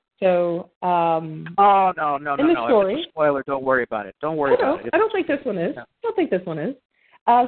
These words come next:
Speaker 1: so it's already established that, um, or it's spoken of, and it'll be even more established by the end of the issue, too, that, uh, the world relies on a resource called black opal.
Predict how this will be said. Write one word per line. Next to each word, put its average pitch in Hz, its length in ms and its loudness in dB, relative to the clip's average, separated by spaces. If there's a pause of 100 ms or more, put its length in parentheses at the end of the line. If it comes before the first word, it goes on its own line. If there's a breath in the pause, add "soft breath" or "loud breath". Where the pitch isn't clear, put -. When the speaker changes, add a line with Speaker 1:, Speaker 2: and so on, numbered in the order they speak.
Speaker 1:
so 320 80 -2
it's 320 160 -4
already 349 460 0 (100)
established 208 640 -2
that, 190 220 -6 (100)
um, 170 540 -2
or 202 120 2
it's 190 100 -4 (260)
spoken 226 340 -2
of, 165 160 0
and 170 100 -4
it'll 170 300 0 (240)
be 202 80 -2
even 180 320 -2
more 170 200 2
established 156 500 -4
by 156 100 -4
the 156 160 -2
end 160 80 -4
of 151 100 -8
the 160 140 -4
issue, 156 260 -6 (140)
too, 202 240 -4 (540 soft breath)
that, 214 280 2
uh, 185 260 0
the 175 100 -12
world 180 280 -4
relies 185 460 0
on 175 140 -10
a 180 60 -6
resource 180 460 -6
called 262 200 -6
black 226 200 0
opal. 160 380 -6